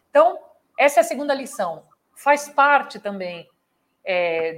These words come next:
de um líder como Lula mobilizar a sua base social, e isso é fundamental para o sucesso das manifestações. E a terceira, aqui concordando muito com o que a Rose disse, é que f-, parece faltar para o governo, e essa é uma lição importante, uma estratégia.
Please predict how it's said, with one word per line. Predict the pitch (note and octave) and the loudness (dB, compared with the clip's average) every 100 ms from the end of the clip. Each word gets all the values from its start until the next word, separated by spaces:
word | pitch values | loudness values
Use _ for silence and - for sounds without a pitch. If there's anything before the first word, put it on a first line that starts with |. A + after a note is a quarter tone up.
| D3+ | -10
de | A3 | -8
um | B3 | -6
líder | A3+ G#3+ G#3+ | -4 -4 -4
como | A3 C#4+ B3+ | 0 0 -2
Lula | A#3 D4+ A#3 | -6 -6 -6
mobilizar | G3 C4 B3 B3 G#3 A3+ A#3+ | -4 -6 -6 -8 -2 -2 -2
a | A3 | -6
sua | G#3+ A3 | -6 -6
base | F#3+ G3 G3 | -2 -2 -2
social, | G3 F#3+ F3+ E3 G#3+ | -8 -10 -6 -6 -6
e | |
isso | B3+ B3+ | -12 -12
é | B3+ | -14
fundamental | B3+ A#3+ A3+ A3 A3+ | -10 -8 -8 -4 -4
para | A3+ | -6
o | |
sucesso | - G#3+ G#3 G#3 G#3 | -20 -10 -6 -6 -6
das | G#3 G#3 | -10 -10
manifestações. | G3+ G3+ G3 - G#3 - D#3 _ _ _ - | -12 -14 -16 -14 -14 -14 -20 _ _ _ -2
E | E4+ | 0
a | |
terceira, | F#4 D4 A3 - E4+ C#4+ G#3 | 0 -4 -8 -4 0 2 0
aqui | B3 | -4
concordando | B3 A#3+ A#3 A#3 A3 | -10 -8 -8 -6 -8
muito | G#3+ B3 - | -8 -10 -10
com | A3+ | -10
o | |
que | G#3 | -8
a | |
Rose | F#3+ G3 F3+ | -6 -8 -10
disse, | F3 D4 D#4 - F3 _ _ _ _ _ _ _ - | -12 -10 -10 -14 -20 _ _ _ _ _ _ _ -2
é | G3 | -2
que | - E4 | -2 -8
f-, | E4+ - _ - | -8 -18 _ 2
parece | C#4+ D#4 D#4+ | 4 4 0
faltar | - C4 B3+ C#4 D#4 D#4+ | 0 0 2 2 2 0
para | C#4+ | -4
o | |
governo, | G3+ G3 A#3+ C4 G#3+ | -6 -4 -4 -4 -6
e | F#3+ F#3+ | -4 -2
essa | A3 G#3+ | -2 -2
é | |
uma | G3+ | -8
lição | G3 G3 F3+ | -10 -12 -14
importante, | F#3 F3+ C4 C4+ C4 | -14 -10 -8 -8 -10
uma | C4 C#4 | -8 -4
estratégia. | E4 F#4+ - - F4+ F4 F4 A#3 A3 G3+ - D#3 D#3+ C#3+ | -4 -6 -8 -4 -2 -2 -4 -2 -2 -4 -12 -10 -10 -10